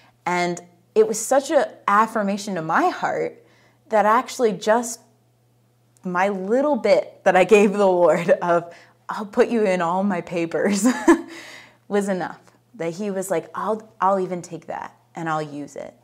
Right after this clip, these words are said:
And that's what God does with us.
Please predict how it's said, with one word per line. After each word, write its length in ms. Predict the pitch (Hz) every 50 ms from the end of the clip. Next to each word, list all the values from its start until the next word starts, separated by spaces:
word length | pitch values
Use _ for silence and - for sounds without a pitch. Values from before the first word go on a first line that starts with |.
| _ _ _ _ _ _ _ _ _ _ _ -
And 260 | 175 175 175 175 165
that's 320 | 165 190 196 220 - - -
what 180 | 196 - -
God 240 | - 170 165 160 160
does 280 | 160 151 156 165 160 -
with 180 | 139 151 -
us. 420 | - - - 165 - - - -